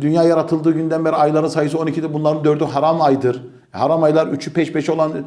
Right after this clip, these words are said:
Zilkade, Zülhicce, Zilhicce, Muharrem ayı. Onlar haram aylar. Peş peşe oldu. Ra-, Recep-i Şerif tektir. Recep-i Şehrullah buyurdu. Recep Allah'ın ayıdır buyurdu. E Allah'ın ayı All-, a-, tektir. Allah tektir, ayı da tektir.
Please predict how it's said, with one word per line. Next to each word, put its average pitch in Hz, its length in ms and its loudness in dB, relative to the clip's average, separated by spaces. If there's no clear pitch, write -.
Zilkade, 156 440 -2
Zülhicce, 156 380 -2
Zilhicce, 151 560 0
Muharrem 156 440 2
ayı. 117 320 2
Onlar 139 240 0
haram 156 320 0
aylar. 127 340 0
Peş 143 180 0
peşe 147 200 0
oldu. 113 260 -4
Ra-, 139 280 0
Recep-i 160 260 2
Şerif 190 260 0
tektir. 190 560 0
Recep-i 156 240 4
Şehrullah 185 520 2
buyurdu. 147 300 2
Recep 143 220 2
Allah'ın 165 260 0
ayıdır 170 320 2
buyurdu. 131 480 0
E 113 40 -6
Allah'ın 156 320 0
ayı 165 240 2
All-, 156 240 -2
a-, - 340 -4
tektir. 185 580 -2
Allah 147 300 0
tektir, 165 360 -2
ayı 175 140 0
da 190 100 2
tektir. 185 460 0